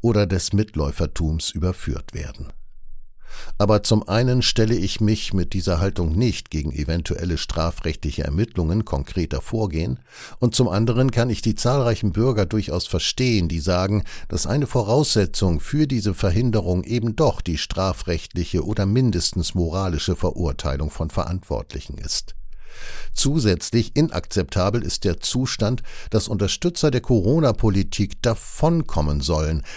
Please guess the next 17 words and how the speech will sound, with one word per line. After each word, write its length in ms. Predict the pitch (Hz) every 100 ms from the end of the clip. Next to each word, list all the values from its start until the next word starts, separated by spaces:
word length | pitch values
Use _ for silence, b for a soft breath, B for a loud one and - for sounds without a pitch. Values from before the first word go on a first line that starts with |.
| B
während 340 | 92 82 78
Ärzte 440 | - 127 139 - 76
oder 160 | 73
Juristen, 600 | 80 76 78 123 - 101
die 140 | 80 71
sich 340 | - 69 -
etwa 300 | - - -
schützend 520 | - - - - 85
vor 200 | - 69
Kinder 300 | - 104 92
gestellt 480 | 76 76 - 76 -
haben, 240 | 80 87 90
noch 140 | 92
immer 220 | 80 69
bedrängt 540 | 62 87 - - - -
werden. 320 | - - - _ _ _ _ _ _ _ -
Aber 440 | 101 104 92 147